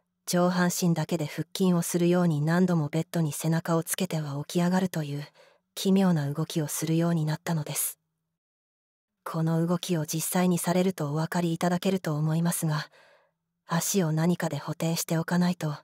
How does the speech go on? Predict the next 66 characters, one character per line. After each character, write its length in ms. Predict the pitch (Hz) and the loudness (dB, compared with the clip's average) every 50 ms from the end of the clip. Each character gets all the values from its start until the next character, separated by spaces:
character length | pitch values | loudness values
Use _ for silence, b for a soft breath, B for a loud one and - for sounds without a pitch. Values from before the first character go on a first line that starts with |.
| b b b b b b b b b b _ _ | b b b b b b b b b b _ _
起 200 | 165 160 - - | -4 -4 0 0
き 60 | 180 | 2
上 100 | 180 175 | 2 4
が 100 | 180 185 | 2 2
る 100 | 180 165 | 2 0
時 240 | - 165 - - 175 | -2 -4 -4 0 0
に 160 | 165 151 - _ | 0 0 -2 _
ど 160 | - 170 180 | 0 2 2
う 40 | 185 | 2
し 80 | 185 - | 2 2
て 120 | - 190 | 2 2
も 140 | 175 151 143 | 2 2 0
両 220 | - 147 151 160 | -2 -2 0 0
足 220 | 160 165 - - 170 | -2 -2 -2 -2 -2
が 120 | 165 156 | 0 0
浮 100 | 156 160 | 0 -2
い 40 | 165 | -2
て 120 | - - 160 | -2 -4 -4
し 180 | - - 170 | -2 0 0
ま 140 | 170 165 165 | 0 0 0
い、 160 | 165 - b b b b b b b b b b b b | -4 -6 b b b b b b b b b b b b
反 280 | - - 180 175 175 170 | -6 -2 2 2 4 4
動 200 | 175 170 165 170 | 4 2 2 2
を 80 | 165 | 0
つ 140 | - - - | -2 -4 -4
け 100 | - 180 | -4 -4
て 100 | - 151 | -4 -6
腹 240 | 143 - - 170 - _ - | -10 -10 -12 -14 -14 _ -2
筋 180 | - 190 190 | 2 2 2
す 140 | 185 - 190 | 2 2 2
る 100 | 185 190 | 4 6
よ 120 | 190 202 202 | 6 6 6
う 40 | |
な 100 | 180 156 | 4 2
形 360 | - - 160 - 156 - - 175 | 0 -4 -6 -4 -4 0 0 2
に 100 | 170 165 | 2 2
な 100 | 165 165 | 0 0
っ 40 | |
て 120 | _ - 170 | _ -6 -6
し 160 | - - 165 | -4 -2 -2
ま 100 | 160 156 | 0 0
い 60 | 156 | -2
ま 100 | 156 151 | -2 -2
す。 220 | - - - - _ _ _ _ _ _ _ _ _ _ _ _ _ _ _ _ _ _ _ _ _ _ _ _ _ _ | -2 -4 -4 -6 _ _ _ _ _ _ _ _ _ _ _ _ _ _ _ _ _ _ _ _ _ _ _ _ _ _
し 200 | - - - - | -8 -6 -6 -4
か 140 | - 180 170 | -2 -4 -2
し 260 | - - - 151 143 | -2 -4 -6 -6 -4
映 160 | 151 160 170 | 0 0 0
像 200 | 170 - 175 170 | 2 2 2 2
の 120 | 175 170 160 | 2 2 2
女 140 | - 170 160 | 0 -2 -2
性 240 | - - 185 185 180 | 0 0 2 2 2
は、 240 | 175 170 170 - b b b b b b b b b _ _ _ | 2 0 0 -2 b b b b b b b b b _ _ _
床 300 | 180 170 - - 196 185 | -2 -2 0 0 0 2
に 140 | 180 165 - | 2 0 -2
ピ 120 | - - | -6 0
タ 120 | - 208 | 2 2
リ 100 | 196 196 | 2 2
と 180 | - - 147 143 | -2 -4 -6 -6
足 280 | 156 160 - - 185 175 | -4 -4 -4 -2 0 -2
を 80 | 156 | -2
つ 140 | - - - | -2 -4 -6
け 100 | - 175 | -6 -4
た 140 | - 151 151 | -4 -4 -4
ま 140 | 147 147 156 | -2 -2 -2
ま、 180 | 156 151 - | -2 -4 -6